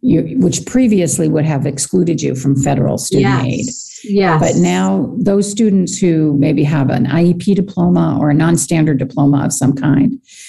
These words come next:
Speaker 1: or are taking auditing classes and things like that,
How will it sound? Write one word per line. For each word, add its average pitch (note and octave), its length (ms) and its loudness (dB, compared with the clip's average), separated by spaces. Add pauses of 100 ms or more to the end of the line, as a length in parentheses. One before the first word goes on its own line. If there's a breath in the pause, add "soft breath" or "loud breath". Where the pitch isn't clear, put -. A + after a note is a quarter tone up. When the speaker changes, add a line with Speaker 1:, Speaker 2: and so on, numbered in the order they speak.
(240 loud breath)
Speaker 1:
or A#3+ 200 2
are G#3 120 0
taking G3+ 520 0
auditing E3+ 380 0
classes D3+ 480 -4
and C#3+ 100 0
things C#3+ 220 0
like C#3 200 -4
that, C#3 340 -2